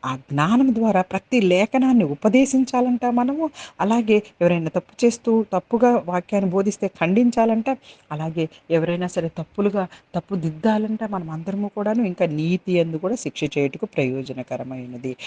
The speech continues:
ఈ విధంగా దైవజనులు ఎప్పుడు సన్నద్ధులై, మనము ప్రతి సత్కార్యముకు పూర్ణంగా సిద్ధపడి ఉండాలి.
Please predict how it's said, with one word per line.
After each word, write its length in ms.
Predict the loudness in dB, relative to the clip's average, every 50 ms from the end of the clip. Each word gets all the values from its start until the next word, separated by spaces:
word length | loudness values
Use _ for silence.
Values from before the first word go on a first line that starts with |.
| -18 -6 _ 6
ఈ 120 | 6 8
విధంగా 340 | 8 6 4 2 0 0 0
దైవజనులు 640 | 0 0 -2 0 0 -2 -4 -4 -6 -6 -6 -6
ఎప్పుడు 300 | -8 -10 _ _ -12 -10
సన్నద్ధులై, 720 | -10 -10 -10 -10 -6 -6 -6 -6 -6 -8 -6 -4 -4 -4
మనము 300 | -6 -8 -14 -14 -14 -14
ప్రతి 400 | -12 -12 -12 -8 _ 0 0 0
సత్కార్యముకు 720 | 0 -2 -6 -10 _ _ -4 -2 -2 -2 -4 -6 -6 -8 -8
పూర్ణంగా 600 | -8 -8 -12 -10 -6 -6 -2 0 0 0 0 -2
సిద్ధపడి 500 | -4 -8 -10 -10 -10 -8 -8 -8 -8 -8
ఉండాలి. 480 | -8 -10 -8 -8 -6 -6 -6 -8 -8